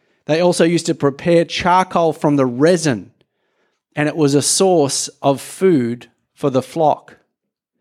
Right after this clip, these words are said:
Do you know that God wants us to be a source of generosity in difficult places?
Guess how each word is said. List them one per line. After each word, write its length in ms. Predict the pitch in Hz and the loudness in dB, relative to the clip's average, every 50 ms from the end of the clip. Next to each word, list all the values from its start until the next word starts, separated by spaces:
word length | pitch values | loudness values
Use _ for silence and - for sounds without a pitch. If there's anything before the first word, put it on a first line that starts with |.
| _ _ _ _ _ _ _ _ - | _ _ _ _ _ _ _ _ -2
Do 80 | 196 | 0
you 40 | 202 | 2
know 120 | 247 262 | 4 4
that 200 | 226 185 143 135 | 4 2 0 0
God 440 | - 156 160 170 175 175 165 147 - _ _ _ _ _ _ _ _ _ - 139 | 0 2 4 4 4 4 2 0 -6 _ _ _ _ _ _ _ _ _ -18 -6
wants 480 | 131 139 156 170 175 175 165 - - - - - | -2 0 2 2 2 0 -4 -8 -14 -8 -4 -2
us 520 | 143 135 139 185 190 - - - - - - _ _ _ _ - | 0 0 0 -2 -4 -6 -8 -10 -12 -16 -18 _ _ _ _ -2
to 100 | - 165 | -2 0
be 420 | 143 147 147 147 143 139 135 - _ _ _ _ _ _ _ _ _ _ _ _ _ _ _ _ _ _ _ - | 2 2 2 0 0 -2 -6 -10 _ _ _ _ _ _ _ _ _ _ _ _ _ _ _ _ _ _ _ -8
a 80 | - 113 | -6 -4
source 460 | - - - 156 151 160 156 151 - | -2 0 2 2 2 2 2 0 -2
of 100 | 139 120 | -4 -4
generosity 880 | 110 107 127 127 127 120 110 107 107 123 123 - - 151 165 170 - _ _ _ _ _ _ _ _ _ _ _ _ _ _ _ _ _ _ _ _ _ _ _ - | -2 -2 0 0 0 0 -2 -2 -4 -4 -6 -8 -10 -10 -12 -14 -16 _ _ _ _ _ _ _ _ _ _ _ _ _ _ _ _ _ _ _ _ _ _ _ -6
in 160 | - 127 127 120 | -6 -4 -2 0
difficult 460 | 139 127 - - - - 120 - - | 0 0 0 -2 -2 -2 -4 -4 -4
places? 720 | - 123 113 127 123 - - 120 226 - - - - _ | -4 -4 -2 -2 -4 -6 -8 -8 -8 -10 -16 -20 -20 _